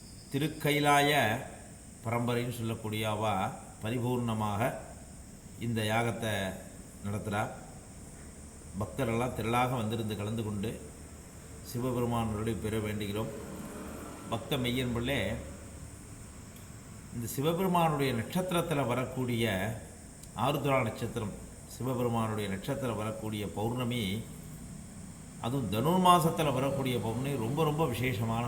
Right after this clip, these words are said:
பௌர்ணமி. அன்றைய தினம் சுக்கிரவாரம் என்று சொல்லக்கூடிய வெள்ளிக்கிழமையில வரக்கூடிய குபேர பௌர்ணமின்னு சொல்றா. அன்னைக்கு இந்த குபேர பௌர்ணமியில சிவபெருமானையும்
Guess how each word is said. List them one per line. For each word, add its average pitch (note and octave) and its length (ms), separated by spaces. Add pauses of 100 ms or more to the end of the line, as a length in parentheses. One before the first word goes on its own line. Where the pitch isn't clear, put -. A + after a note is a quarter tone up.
பௌர்ணமி. G2 360 (1120)
அன்றைய D3+ 380
தினம் C#3+ 300 (240)
சுக்கிரவாரம் D3+ 600
என்று C3 180
சொல்லக்கூடிய B2+ 640
வெள்ளிக்கிழமையில C3 840
வரக்கூடிய A2 560
குபேர D3+ 500
பௌர்ணமின்னு A#2 580
சொல்றா. G#2 260 (960)
அன்னைக்கு C#3+ 480 (420)
இந்த B2+ 160
குபேர E3+ 420
பௌர்ணமியில C#3+ 600 (800)
சிவபெருமானையும் D#3+ 840